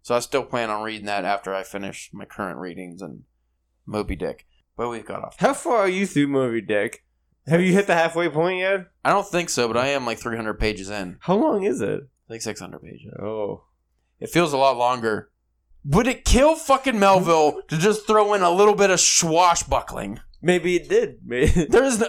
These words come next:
Speaker 1: maybe. Yeah, maybe. Maybe we get to the swashbuckling later. Maybe there's some fucking, there's a lot of pirate talk, but I haven't got any pirates yet. Mention of pirates. I mean, I know it's not a pirate tale. I get it.
Speaker 2: <laughs>
Speaker 1: They're just fishermen, whalemen. But it seems like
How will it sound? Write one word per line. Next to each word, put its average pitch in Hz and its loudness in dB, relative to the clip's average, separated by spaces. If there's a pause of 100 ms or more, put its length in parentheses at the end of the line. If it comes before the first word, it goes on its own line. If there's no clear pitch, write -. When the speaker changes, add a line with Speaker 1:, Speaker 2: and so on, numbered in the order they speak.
Speaker 1:
maybe. 226 4
Yeah, 196 4
maybe. 185 2
Maybe 190 2
we 247 2
get 208 0
to 185 2
the 135 0
swashbuckling 156 -2 (140)
later. 151 0 (240)
Maybe 214 0
there's 185 2
some 160 -4
fucking, 151 -2
there's 156 0
a 165 0
lot 170 4
of 131 -8
pirate 185 0
talk, 147 2
but 143 -2
I 139 4
haven't 151 -2
got 151 2
any 147 -4
pirates 185 0
yet. 135 -2 (160)
Mention 240 -2
of 285 0
pirates. 156 0
I 165 0
mean, 175 2
I 156 0
know 147 -2
it's 156 -6
not 185 -2
a - -2
pirate 147 0
tale. 110 -8 (120)
I - 0
get 165 4
it. 160 2
Speaker 2:
<laughs> - -
Speaker 1:
They're 135 -2
just 175 0
fishermen, 156 -2 (280)
whalemen. 151 2 (460)
But 151 2
it 156 -6
seems 185 -2
like 123 -4